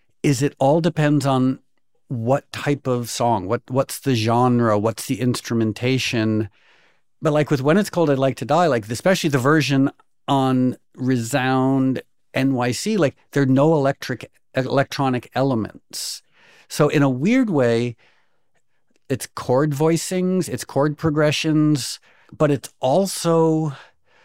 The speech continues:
it's, it's the juxtaposition between restraint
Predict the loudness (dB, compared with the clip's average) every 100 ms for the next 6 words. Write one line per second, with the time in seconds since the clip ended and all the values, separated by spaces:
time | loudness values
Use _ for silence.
0 | _ _ _ _ -6 -6 -2 -4 -4 -6
1 | -2 0 0 0 -2 0 2 2 0 0
2 | 0 -2 -4 -2 -2 -2 -6 -8 -2 0
3 | 2 0